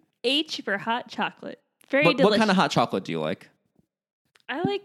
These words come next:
Speaker 1: the ones where <laughs> they have the little marshmallows at the bottom. That it's not, nothing fancy. Probably the Swiss Miss, which is really
Speaker 2: Swiss Miss
Speaker 1: full
Speaker 2: cozy.
Speaker 1: co-,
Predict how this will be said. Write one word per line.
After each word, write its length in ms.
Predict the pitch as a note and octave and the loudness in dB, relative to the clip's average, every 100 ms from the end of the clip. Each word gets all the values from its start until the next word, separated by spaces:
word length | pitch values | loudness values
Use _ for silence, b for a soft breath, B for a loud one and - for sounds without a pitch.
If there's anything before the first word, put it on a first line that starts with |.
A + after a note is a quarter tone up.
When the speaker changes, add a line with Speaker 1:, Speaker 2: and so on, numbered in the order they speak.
| _ - | _ -4
Speaker 1:
the 80 | |
ones 400 | A3+ G#3 A#3 B3 | 0 2 2 0
where 460 | A3+ G3+ F#3+ F#3 - | 0 0 0 -2 -6
<laughs> 40 | - | -4
they 80 | |
have 140 | A3 A#3 | -2 0
the 80 | C#4+ | 0
little 220 | C4+ G3 | 0 -2
marshmallows 580 | E3 A3 - F#3+ F#3+ G3+ | -2 -4 -6 -8 -6 -6
at 120 | F#3+ | -6
the 80 | F#3+ | -6
bottom. 460 | E3+ E3+ F#3 F#3 | -4 -4 -4 -4
That 140 | F3 F3 - | -6 -8 -8
it's 200 | G#3 _ | -10 _
not, 340 | G#3+ B3 A3+ - | -2 2 2 2
nothing 260 | B3+ D4 | -2 -2
fancy. 420 | A#3+ G3 G#3 G#3+ F#3+ | -2 -2 -2 -4 -6
Probably 300 | G3+ A3 G3 | -2 -2 -2
the 200 | - G#3 | -8 -16
Swiss 420 | - G3+ A3 - | -6 -4 -2 -2
Miss, 280 | A3 G3+ - | -4 -4 -4
which 260 | A#3 - B3+ | -4 -4 -10
is 140 | - | -6
really 280 | A3 A3 A3 | -2 0 2
Speaker 2:
Swiss 360 | D#3 E3 F#3 D3+ | 2 0 0 0
Miss 220 | E3+ G3 | 0 0
Speaker 1:
full 140 | C#4+ | 4
Speaker 2:
cozy. 260 | C4+ G3 F3 | 6 6 6
Speaker 1:
co-, 120 | G3 | 2